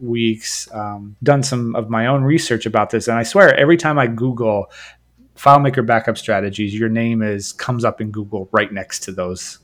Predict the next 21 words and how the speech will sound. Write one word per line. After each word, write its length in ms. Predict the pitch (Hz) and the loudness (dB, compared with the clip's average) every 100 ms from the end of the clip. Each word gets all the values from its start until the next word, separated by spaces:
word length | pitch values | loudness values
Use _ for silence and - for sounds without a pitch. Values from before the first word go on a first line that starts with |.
| _ | _
three 260 | - 101 | -8 -6
words. 520 | 87 - - - - - - - - - _ | -6 -10 -12 -18 -20 -20 -20 -20 -20 -20 _
So 480 | - 110 101 92 151 175 | -2 0 0 -4 -10 -10
you 180 | 127 143 | -4 6
must 260 | 180 185 | 8 8
have 120 | 170 139 | 6 6
done 160 | 147 | 6
a 60 | 139 | 6
lot 240 | 123 123 | 6 6
of 100 | 120 | 6
work 380 | 110 117 101 - | 2 2 0 -4
about, 480 | - 104 98 98 113 - | -4 0 2 0 -2 -4
a 80 | |
lot 200 | 120 120 | 0 2
of 140 | 113 107 | 2 0
writing 560 | 110 110 107 104 104 | 0 0 0 -4 -6
and 80 | 101 | -6
a 60 | 98 | 0
<laughs> 100 | 101 | 0
lot 180 | - 151 | 2 4
of 220 | 123 | 2